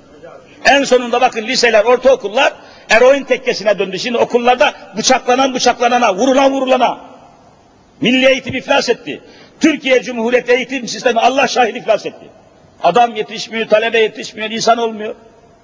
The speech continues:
Ziya Paşa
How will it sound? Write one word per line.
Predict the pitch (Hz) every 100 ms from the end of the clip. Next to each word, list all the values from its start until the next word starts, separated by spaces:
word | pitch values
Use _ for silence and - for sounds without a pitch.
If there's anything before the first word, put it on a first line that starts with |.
| _ _ _ _ _ _ _ _ _ _ _ _ _ - - - - - - - - - - - - _ - - _ - - -
Ziya | 98 143 175 175
Paşa | 156 143 180 175